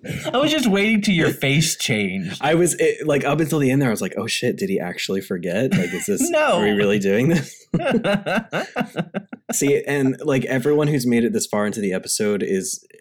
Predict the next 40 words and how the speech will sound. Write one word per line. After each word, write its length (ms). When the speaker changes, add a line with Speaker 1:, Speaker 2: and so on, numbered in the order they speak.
Speaker 2:
like, 200
expecting 600
something 420
so 240
profound 560
for 140
my 120
number 240
five. 380
It 140
is 160
not 480
at 200
all. 360
It 120
is 180
so, 540
it 140
is 160
Speaker 1:
But 100
Speaker 2:
gonna 120
Speaker 1:
hey, 100
Speaker 2:
be 40
the 60
Speaker 1:
no, 100
Speaker 2:
most 120
Speaker 1:
wait. 280
Hey, 240
they're 200
expecting 760
nothing. 320
Speaker 2:
Yeah, 160
I 160
would 140
hope 180
Speaker 1:
Don't 140
Speaker 2:
so. 60
Speaker 1:
expect 500
much. 440
Speaker 2:
Because 400